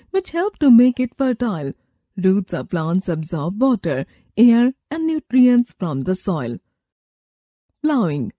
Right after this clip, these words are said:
The process of loosening and turning out the soil is known as tilling or plowing.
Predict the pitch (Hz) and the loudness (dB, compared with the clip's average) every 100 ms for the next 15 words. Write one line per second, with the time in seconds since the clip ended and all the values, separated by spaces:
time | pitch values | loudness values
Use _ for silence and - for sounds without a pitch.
0 | _ 302 - 330 480 392 - 339 277 262 | _ -8 -2 -2 0 -2 -2 -4 2 4
1 | 269 226 233 269 - - 330 381 370 247 | 2 2 4 2 -2 -8 -10 -6 -2 0
2 | 160 147 156 175 165 - 180 139 151 262 | -2 -4 -6 -4 -6 -6 -6 -4 -4 -6
3 | - _ - 349 247 285 254 247 247 233 | -8 _ -2 0 2 2 4 2 0 -4
4 | _ _ _ 330 254 139 151 220 - 262 | _ _ _ 0 0 0 -2 -2 -4 -4
5 | 285 294 - _ 294 262 170 135 120 | -2 -4 -8 _ -2 0 -2 -2 -6